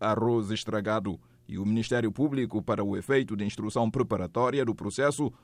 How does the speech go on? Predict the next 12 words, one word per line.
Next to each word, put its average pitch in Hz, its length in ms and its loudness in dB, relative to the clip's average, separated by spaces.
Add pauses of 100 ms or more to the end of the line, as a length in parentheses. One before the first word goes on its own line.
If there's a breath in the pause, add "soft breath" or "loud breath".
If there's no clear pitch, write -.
(100)
solicitou 175 640 0
desde 151 400 0
o 120 100 0
dia 131 320 2
quinze 120 680 0 (160)
de 120 140 0
novembro 135 500 2
ao 104 180 2
presidente 117 520 0
da 101 140 0
Assembleia 113 440 0
Nacional 120 500 0